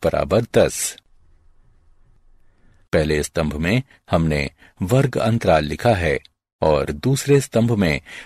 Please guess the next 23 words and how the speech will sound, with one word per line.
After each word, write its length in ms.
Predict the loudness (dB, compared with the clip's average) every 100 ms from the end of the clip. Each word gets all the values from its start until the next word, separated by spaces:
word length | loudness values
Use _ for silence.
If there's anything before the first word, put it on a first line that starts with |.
| 0
हमने 300 | 4 4 4
संगत 500 | 2 0 2 0 -2
वर्ग 320 | 0 0 -2 -4
अंतराल 500 | -6 -4 0 0 0
की 320 | -2 -2 -2 -8 -20 _ 0
बारंबारता 760 | 2 4 2 4 2 2 0
लिखी 340 | 0 -2 -4 -2
है। 260 | 0 0 -2 -16 _ _ _ _ _ _ -20 -20 -20 -20 -4
बारंबारताओं 840 | 2 4 6 6 4 2 2 2 2
का 140 | 4
योग 480 | 2 2 2 0 -6
इकतालीस 760 | -6 -8 0 0 2 -2 -6 -4
है। 220 | -4 -4 -8 _ _ _ _ _ _ _ _ _ _ _ _ -20 _ _ _ _ _
फिर 180 | -2 0
हमने 320 | 2 2 4 0 -4 -14 -20 _
प्रत्येक 460 | 0 4 2 2 0
वर्ग 320 | 0 -2 -2
अंतराल 500 | -4 -4 0 0 0
के 160 | 0 -2
लिए 320 | 0 0 -2 -6 -20 _
वर्ग 300 | 0 0 2 0
चिन्ह 300 | 0 0 0
लिखा 340 | -2 0 -2